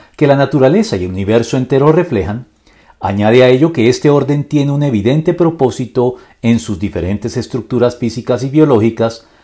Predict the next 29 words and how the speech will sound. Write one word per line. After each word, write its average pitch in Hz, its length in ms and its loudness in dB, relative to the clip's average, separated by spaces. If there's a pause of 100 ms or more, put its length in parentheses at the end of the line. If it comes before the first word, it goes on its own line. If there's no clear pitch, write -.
(160)
al 101 160 0
punto 110 280 0
que, 110 480 0 (340)
como 85 200 -8
lo 76 140 -4
recoge 117 420 2
el 143 140 0
periodista 117 480 0
de 110 100 2
ciencia 117 400 -2
Fred 147 300 -2
Heeren, 120 500 0 (260)
en 135 120 -2
relación 135 460 2
con 165 160 0
el 120 100 -2
cada 139 180 4
vez 143 160 2
más 147 220 -2
creciente 147 500 -2
consenso 117 500 -2
alcanzado 117 560 -2
por 107 120 -2
los 98 160 -4
científicos 113 960 -4 (160)
alrededor 92 500 0
de 156 120 2
este 156 200 -2
punto, 101 500 -10